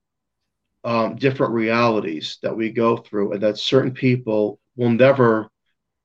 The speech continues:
there could be something right in front of you, and you could be with a, your best friend. They just never gonna see it.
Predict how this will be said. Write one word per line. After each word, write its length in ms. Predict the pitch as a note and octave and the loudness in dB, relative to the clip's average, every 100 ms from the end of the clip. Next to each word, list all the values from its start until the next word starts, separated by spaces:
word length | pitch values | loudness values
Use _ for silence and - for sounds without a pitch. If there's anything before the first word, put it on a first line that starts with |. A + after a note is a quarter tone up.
| _ | _
there 80 | C3+ | -2
could 160 | C#3+ | 0
be 160 | C3 B2+ | 2 2
something 360 | B2 C#3 B2+ A#2 | 2 0 0 0
right 140 | A#2+ | 0
in 60 | A2+ | -2
front 280 | - A#2+ A#2+ | -2 -2 -2
of 100 | G#2+ | -2
you, 200 | A2+ - | -6 -4
and 120 | A#2 | -6
you 80 | G#2+ | -4
could 120 | B2+ | 0
be 80 | A#2+ | 2
with 140 | A2+ A2+ | 2 2
a, 80 | A2+ | 0
your 120 | A#2 | -4
best 280 | G2 A#2 - | -2 -2 -2
friend. 300 | - A2+ G#2 | -2 -2 0
They 100 | A2 | 0
just 240 | A2+ A2 | -2 -6
never 240 | A#2 A2+ G#2 | -4 -4 -4
gonna 160 | A2 | -6
see 320 | G#2 - A2 | -8 -8 -6
it. 120 | G#2+ | -8